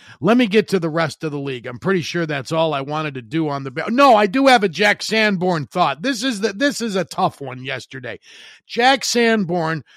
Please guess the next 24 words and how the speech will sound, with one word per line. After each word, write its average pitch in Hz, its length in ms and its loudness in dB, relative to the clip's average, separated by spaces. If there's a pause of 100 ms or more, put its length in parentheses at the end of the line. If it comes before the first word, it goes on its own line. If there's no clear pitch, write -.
(160)
the 196 200 0
undrafted 233 760 2
free 208 320 -2
agent, 156 520 -4
rookie 240 420 0
out 220 160 4
of 151 240 -6
Wisconsin, 165 1080 -2
a 165 80 0
local 185 500 2
kid 156 340 -6
from 165 220 -6
Lake 185 300 0
Zurich, 147 500 -4 (1300)
gets 254 260 -2
his 269 200 -2
first 247 320 -4
opportunity 202 640 0
to 151 80 -4
start 185 320 2
in 156 40 -6
the 156 60 -4
middle 170 300 2
of 127 80 -4